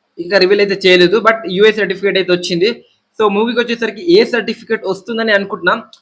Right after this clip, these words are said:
ట్రైలర్కి వచ్చేసరికి యూఏ సర్టిఫికేట్ వచ్చింది almost, ఎందుకంటే చాలా వైలెన్స్ అయితే ఉన్నాయి ఈ సినిమాలో. అసలు పవన్ కళ్యాణ్ గారు నరికి ఆ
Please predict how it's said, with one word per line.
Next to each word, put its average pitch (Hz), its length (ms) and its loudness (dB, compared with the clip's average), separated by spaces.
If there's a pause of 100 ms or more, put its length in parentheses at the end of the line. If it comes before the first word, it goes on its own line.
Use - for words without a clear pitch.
(260)
ట్రైలర్కి 233 400 0
వచ్చేసరికి 220 460 -4
యూఏ 185 220 6
సర్టిఫికేట్ 185 340 -2 (100)
వచ్చింది 175 320 -8 (720)
almost, 208 640 2 (100)
ఎందుకంటే 214 340 -4 (140)
చాలా 190 260 2 (100)
వైలెన్స్ 196 360 2
అయితే 196 180 -4
ఉన్నాయి 170 200 0
ఈ 170 100 -6
సినిమాలో. 170 260 0 (380)
అసలు 175 260 -10
పవన్ 175 300 -2
కళ్యాణ్ 190 300 2
గారు 175 160 0 (100)
నరికి 156 280 -2 (100)
ఆ - 20 -2